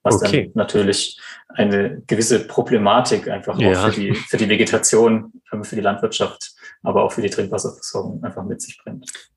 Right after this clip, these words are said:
Speaker 2: Eine Reihe an, an Problemen. Jetzt haben wir es am Anfang, oder Sie haben es am Anfang erwähnt, und ich sagte, da würde ich gerne wieder drauf, ähm, zu sprechen kommen später. Da fiel das, äh, Stichwort, korrigieren Sie mich gerne, wenn ich falsch liege, Grundwassermanagement.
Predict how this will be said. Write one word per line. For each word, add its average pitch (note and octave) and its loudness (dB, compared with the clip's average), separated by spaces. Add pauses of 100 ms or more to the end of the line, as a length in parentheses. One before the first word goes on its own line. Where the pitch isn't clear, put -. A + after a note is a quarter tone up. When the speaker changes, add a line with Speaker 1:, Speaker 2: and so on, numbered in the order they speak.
(220)
Speaker 2:
Eine G2+ -2
Reihe A2+ 4
an, G2+ -2
an F#2+ -6
Problemen. G2 2 (600)
Jetzt G#2 -2
haben A2 2
wir B2 4
es - -2
am G2+ 0
Anfang, C3 0
oder F#2+ 4
Sie G2+ 0
haben A2+ 0
es A2 -8
am A2 -2
Anfang G#2+ -2
erwähnt, G2+ 2
und A2 0
ich E2+ -2
sagte, G2+ 0
da F#2 2
würde G2+ 2
ich - -10
gerne G#2 2
wieder G#2 2
drauf, - -2 (260)
ähm, F#2+ -6
zu - -10
sprechen C3+ 0
kommen A2 2
später. C3+ 0 (340)
Da G#2+ -2 (180)
fiel C3+ 4
das, - 0
äh, G#2 2
Stichwort, - 0
korrigieren G#2 2
Sie G2+ -2
mich G2+ -2
gerne, G2 0
wenn F#2 -2
ich - -8
falsch - -2
liege, A2+ 2
Grundwassermanagement. F2 0